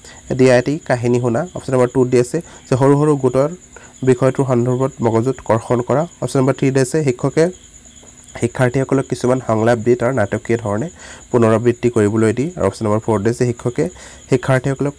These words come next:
উচ্চাৰণজনিত সমস্যা কথা কৈ তেওঁ, তেওঁৰ সন্মুখত পুনৰ ক'বলৈ দিয়ে। চ' ইয়াৰ শুদ্ধ উত্তৰ কোনটো হ'ব? ওলাই আছে। ইয়াৰ শুদ্ধ উত্তৰটো হৈ যাব অপশ্যন নম্বৰ টু। যে সৰু সৰু গোটত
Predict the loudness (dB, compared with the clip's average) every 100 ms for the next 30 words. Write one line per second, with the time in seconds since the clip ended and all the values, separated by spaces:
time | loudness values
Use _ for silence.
0 | -8 -2 0 2 0 -2 -2 -4 -4 -2
1 | -2 -2 -2 -4 -6 -16 -20 -20 -6 -2
2 | -2 0 2 2 0 -2 -8 -20 -20 -20
3 | -20 -20 -20 -20 -20 -20 -20 -20 -20 -20
4 | -20 -6 2 4 4 0 -2 -2 -4 -2
5 | 0 0 0 -6 -14 -4 0 2 2 0
6 | 0 2 2 2 -4 -10 -4 -2 0 0
7 | 0 0 -2 -2 -2 2 2 2 2 -2
8 | -6 -12 -12 0 4 4 2 -2 -2 -2
9 | 0 0 0 -2 -2 -2 -2 -4 -6 -8
10 | -8 -8 -10 -20 -20 -4 0 4 4 4
11 | 2 2 0